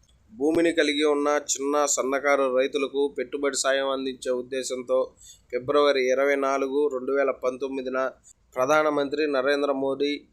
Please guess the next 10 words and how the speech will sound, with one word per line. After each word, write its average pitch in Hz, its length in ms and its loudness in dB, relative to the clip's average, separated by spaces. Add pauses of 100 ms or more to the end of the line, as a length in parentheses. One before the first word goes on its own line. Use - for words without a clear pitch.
(240)
ఈ 117 60 -4
పథకాన్ని 135 520 2
ప్రారంభించారు. 127 800 0 (460)
గత 123 240 0
ఆరేళ్ల 139 540 4
నుంచి 147 320 0 (220)
ఏడాదికి 143 500 0
ఆరు 127 320 2
వేలు 143 280 4
అందిస్తున్నారు. 117 720 -4